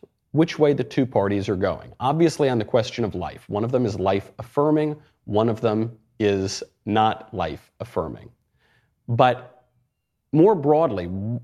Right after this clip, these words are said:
one side, the right, is approaching politics from a position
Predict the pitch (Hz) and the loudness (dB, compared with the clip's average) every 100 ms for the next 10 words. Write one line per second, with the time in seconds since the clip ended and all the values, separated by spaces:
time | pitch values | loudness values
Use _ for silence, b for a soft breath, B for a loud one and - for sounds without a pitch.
0 | - 120 180 208 - 64 64 - 113 92 | -4 0 2 0 -4 -8 -10 -8 -6 -4
1 | 127 110 - - _ _ _ _ _ - | -2 -4 -6 -20 _ _ _ _ _ -6
2 | 120 113 - 135 143 156 160 - 92 90 | -4 -4 0 0 0 -2 -4 -4 -4 -6
3 | - 95 - - _ _ _ - 113 110 | -6 -8 -10 -20 _ _ _ -2 0 0
4 | - 117 - 87 - 87 | -2 -4 -2 -6 -8 -12